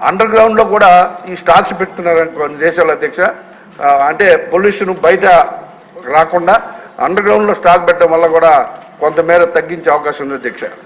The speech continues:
ఇకపోతే by road vehicles అధ్యక్ష, మెయిన్ విశాఖపట్నం పోర్టులో by rail ద్వారా ఈ పొల్యూషన్ కార్గోలు వెళ్తూ ఉంటాయి. కొన్ని సందర్భాలు ఎక్కువగా by road vehicles కూడా వాళ్ళు వాడడం వల్ల ఈ రోడ్డు మీదకి వచ్చి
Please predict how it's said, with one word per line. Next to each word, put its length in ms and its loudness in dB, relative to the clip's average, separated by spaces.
ఇకపోతే 280 0
by 380 2
road 220 4
vehicles 340 -2
అధ్యక్ష, 300 -6
మెయిన్ 260 -2
విశాఖపట్నం 840 -4
పోర్టులో 680 -2
by 160 4
rail 200 2
ద్వారా 580 4
ఈ 140 -8
పొల్యూషన్ 500 -4
కార్గోలు 300 2
వెళ్తూ 260 0
ఉంటాయి. 260 -6
కొన్ని 220 0
సందర్భాలు 520 2
ఎక్కువగా 400 0
by 200 4
road 200 6
vehicles 280 -2
కూడా 220 2
వాళ్ళు 240 4
వాడడం 360 4
వల్ల 500 0
ఈ 120 -4
రోడ్డు 300 0
మీదకి 300 -4
వచ్చి 400 -6